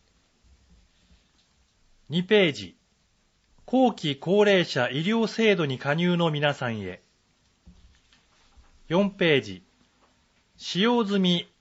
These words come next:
小型家電等回収に関わる連携と協力に関する協定を締結しました。五ページ。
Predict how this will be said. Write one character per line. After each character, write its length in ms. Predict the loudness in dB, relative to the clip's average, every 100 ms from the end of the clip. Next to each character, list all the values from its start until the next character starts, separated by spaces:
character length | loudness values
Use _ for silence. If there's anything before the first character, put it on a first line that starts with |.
| _
小 160 | -6
型 320 | 0 2 2 2
家 180 | 4
電 260 | 4 2 0
等 320 | -4 0 0
回 260 | -2 -2 -2
収 260 | 0 0 0
に 160 | 0
関 300 | -4 -2 2
わ 100 | 4
る 240 | 2 -2 -4
連 280 | -2 -2 0
携 220 | 0 0
と 160 | -4
協 280 | -6 -2 0
力 220 | 2 0
に 140 | -2 -2
関 260 | -2 -4
す 140 | -4 -4
る 120 | -6
協 280 | -4 -4 -4
定 260 | 0 2
を 240 | 4 2 0
締 180 | -6 -6
結 240 | -6 -6
し 160 | -8 -4
ま 100 | -6
し 80 | -6
た。 180 | -14 -16 _ _ _ _ _ _ _ _ _ _ _ _ _ _ _ _ _ -8
五 160 | -4 0
ペ 260 | 2 0
ー 20 |
ジ。 180 | -2 -10